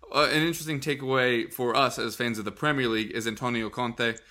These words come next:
who put on another defensive masterclass. I know Ger-, Germany scored, but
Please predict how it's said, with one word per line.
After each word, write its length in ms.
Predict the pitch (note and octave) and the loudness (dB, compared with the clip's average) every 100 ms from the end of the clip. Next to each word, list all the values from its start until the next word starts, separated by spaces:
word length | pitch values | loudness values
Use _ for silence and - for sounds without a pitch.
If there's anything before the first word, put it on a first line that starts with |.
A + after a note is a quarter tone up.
| - _ | -20 _
who 140 | C#3 C3+ | -2 0
put 220 | D3 F2 | 0 0
on 220 | A#2+ A#2 | 2 2
another 520 | A#2 A#2+ B2 B2+ C3 | 0 0 2 2 2
defensive 460 | B2 A#2 B2+ A#2 A2+ | 0 -2 -4 -4 -4
masterclass. 640 | A2+ A#2 - G#2+ A2+ A2+ | -4 -4 -6 -6 -4 -4
I 60 | - | -4
know 180 | A#2+ A#2+ | -4 -4
Ger-, 300 | A#2+ A#2+ A2 B2+ | -4 -6 -6 -4
Germany 320 | A#2+ A#2 A2 | -4 -2 -6
scored, 460 | - A#2+ A#2 G2+ | -8 -4 -4 -2
but 260 | F#2+ F2+ | -6 -8